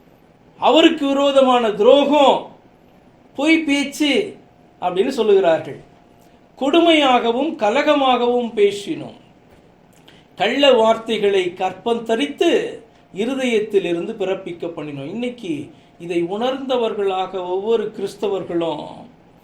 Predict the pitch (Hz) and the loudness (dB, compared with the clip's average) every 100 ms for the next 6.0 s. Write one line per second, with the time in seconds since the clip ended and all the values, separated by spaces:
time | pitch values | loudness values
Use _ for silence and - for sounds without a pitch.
0 | _ _ - 214 254 247 247 302 311 285 | _ _ -8 -4 0 0 2 0 0 -2
1 | 226 226 220 226 208 202 190 190 185 196 | -2 -2 -2 -2 -2 -2 -2 -6 -6 -6
2 | 180 180 226 202 170 156 143 135 143 160 | -6 -10 -10 -8 -8 -8 -10 -10 -10 -6
3 | 175 202 - 175 - - _ _ - _ | -4 -4 -4 -6 -6 -14 _ _ -20 _
4 | 165 196 240 247 240 226 220 233 226 214 | -8 -4 2 4 4 2 -2 -2 0 0
5 | 208 202 190 190 196 214 220 - 175 | 0 -2 -2 -2 0 -4 -4 -2 -2